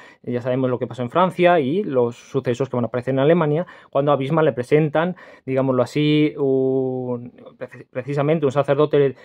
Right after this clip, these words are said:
eh, luterano le presenta una moción para ir en contra de los judíos, es decir, porque no querían, querían vetarles de que participen como juez, como políticos, como bla, bla, bla, bla, bla, bla.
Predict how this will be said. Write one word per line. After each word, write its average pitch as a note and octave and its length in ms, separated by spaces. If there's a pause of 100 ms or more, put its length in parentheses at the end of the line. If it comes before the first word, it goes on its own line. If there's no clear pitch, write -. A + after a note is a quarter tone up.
(200)
eh, C3+ 160
luterano E3+ 500
le F#3 120
presenta F3 580
una D#3 180
moción E3+ 380
para D#3+ 140
ir C3+ 60
en C#3+ 60
contra D#3+ 200
de C3+ 60
los A#2+ 120
judíos, D#3 480
es A#2+ 100
decir, E3+ 320
porque B2+ 240
no B2+ 160
querían, C3+ 600
querían C3+ 300
vetarles E3+ 720
de C3+ 140
que E3 100
participen C3+ 580
como A#2+ 200
juez, D3 500
como B2 200
políticos, C#3+ 500
como C3+ 180
bla, B2 180
bla, A2+ 160
bla, - 180
bla, - 120
bla, - 180
bla. - 140